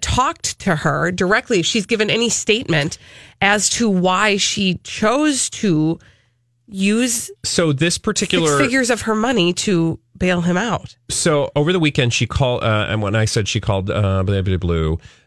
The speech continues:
Speaker 2: uh, a woman who called the Sun Times in Chicago and identified herself as Love disputed aspects of the account that I told you. She declined to say how she met the singer, but acknowledged paying the bond.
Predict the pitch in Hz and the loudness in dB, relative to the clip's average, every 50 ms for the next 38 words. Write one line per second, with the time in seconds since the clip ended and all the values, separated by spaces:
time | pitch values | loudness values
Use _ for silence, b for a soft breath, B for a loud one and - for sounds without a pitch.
0 | b b - 107 95 95 - - 120 110 104 117 131 147 165 170 160 185 151 - | b b -2 0 0 0 0 0 0 0 2 2 2 2 2 2 2 0 0 0
1 | - 131 113 110 104 98 - - - 107 101 98 98 - - 127 123 123 123 117 | 0 0 0 2 0 0 0 0 0 0 0 0 -2 -2 -2 0 0 0 0 0
2 | 113 98 - 110 - - 104 87 85 92 92 90 87 90 90 92 87 110 107 117 | 0 0 -2 -2 -2 0 0 0 0 0 0 0 2 2 0 0 0 0 0 0
3 | 135 147 - 127 107 95 92 104 107 95 - - 87 87 - 92 90 85 87 87 | 0 -2 -2 0 0 0 2 0 0 0 0 0 -2 0 0 0 0 0 0 0
4 | 80 80 80 80 82 107 - 113 104 113 113 - - - 139 147 156 170 160 - | 0 0 0 -2 -2 -4 -6 -4 -2 -2 -2 -2 -2 -2 0 0 0 0 -2 -2
5 | - 110 101 101 101 - - - 98 90 87 - - - - 101 90 87 98 92 | 0 0 0 0 0 -2 -2 -2 0 0 -2 -4 -6 -4 -2 -2 -2 0 0 0
6 | 92 90 - - 117 98 85 78 85 85 - - _ _ - 92 92 85 87 92 | 0 -2 -2 -4 -4 -2 -2 0 -2 -4 -6 -10 _ _ -4 -2 -2 0 0 -2
7 | - - - 101 82 82 78 80 87 71 60 60 65 71 - - b b b b | -2 -2 -2 0 0 0 -2 -2 -2 -2 -2 -2 -2 -4 -4 -8 b b b b
8 | b b b b b - - 113 101 113 - - - 131 120 123 131 139 139 143 | b b b b b -4 -2 0 0 0 0 0 0 0 0 0 0 0 0 -2
9 | - - 120 107 104 107 104 101 - - 101 90 87 - - - - - 92 90 | -2 0 0 0 2 2 0 0 -2 -2 -2 -2 -2 -2 -4 -6 -4 -2 0 0
10 | 87 82 85 85 87 82 - 90 87 90 87 87 92 95 90 87 - - - - | 0 0 0 -2 -2 -2 0 0 0 0 0 0 0 0 -2 -2 -4 -8 -14 -8
11 | - - 110 90 87 85 85 80 80 82 76 71 82 82 73 67 58 52 55 55 | -4 -2 0 0 0 0 -2 -2 -2 -2 -2 -2 -2 -2 -2 -2 -4 -6 -6 -8
12 | - | -10